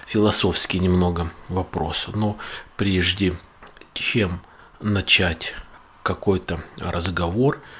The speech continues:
я хотел бы поблагодарить своего постоянного и регулярного слушателя Дмитрия,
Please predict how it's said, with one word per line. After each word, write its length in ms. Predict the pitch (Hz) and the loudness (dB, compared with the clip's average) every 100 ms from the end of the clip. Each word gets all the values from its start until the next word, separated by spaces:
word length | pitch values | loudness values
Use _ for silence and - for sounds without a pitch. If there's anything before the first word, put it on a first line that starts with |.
| - - | -20 -12
я 400 | 92 95 92 90 - - | -2 0 0 -2 -10 -16
хотел 380 | - 92 101 90 | -8 -4 0 0
бы 220 | 87 85 - | -2 -6 -6
поблагодарить 800 | 90 87 87 90 87 92 90 - - - - | -4 -2 -2 -2 -2 -2 -6 -12 -18 -20 -6
своего 640 | - 92 90 90 87 82 - - - - | -4 -2 -4 -4 -4 -6 -12 -20 -14 0
постоянного 880 | 90 - 98 92 87 82 82 82 - - | 2 2 2 2 0 -2 -6 -6 -8 -8
и 220 | 95 92 - - - | -8 -8 -12 -20 -6
регулярного 840 | 104 98 98 95 85 85 85 82 - - | -4 -2 0 0 0 -4 -4 -6 -8 -6
слушателя 720 | - 95 - 92 - 85 80 - | -4 -2 -2 -2 -4 -6 -6 -8
Дмитрия, 640 | 107 101 127 135 123 107 | -4 0 0 0 0 0